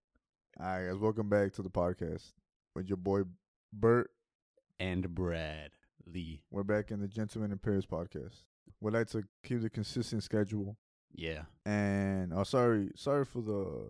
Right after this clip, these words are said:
Speaker 1: the, the delays in the episode releases. Uh, we had some technical problems, and now we got it out. We got a few listeners. Last time I checked. Um,
Speaker 2: Last time.
Speaker 1: yeah, for now on, it 'cause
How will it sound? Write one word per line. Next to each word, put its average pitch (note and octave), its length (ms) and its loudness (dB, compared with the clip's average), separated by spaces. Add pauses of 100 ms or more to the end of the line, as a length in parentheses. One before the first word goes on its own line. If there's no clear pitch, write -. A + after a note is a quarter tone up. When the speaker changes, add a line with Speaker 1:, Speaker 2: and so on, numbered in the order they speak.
Speaker 1:
the, F2 240 -2
the F#2 80 0
delays G2+ 520 2
in F#2+ 80 -2
the F2+ 140 2
episode F2+ 440 -2 (160)
releases. F2 680 -6 (180)
Uh, F2+ 60 0
we G2+ 120 6
had A2 180 6
some F#2+ 260 2 (240)
technical A2+ 380 -4
problems, A2 500 -2 (240)
and F#2 640 -2 (440)
now G2+ 140 2
we G#2+ 100 2
got G#2+ 180 4
it G2 100 4
out. F#2+ 260 4 (220)
We G#2+ 60 -2
got A2 160 6
a - 20 6
few A2 180 0
listeners. G#2 600 0 (200)
Last G#2 220 -2
time G#2 120 -4
I F2 40 -2
checked. F2 240 -2 (720)
Um, F2 80 -6
Speaker 2:
Last E2+ 380 0
time. E2 320 0
Speaker 1:
yeah, G2+ 160 0
for A2 140 -2
now A2 180 0
on, A2+ 260 0
it A2+ 140 -2
'cause B2 340 0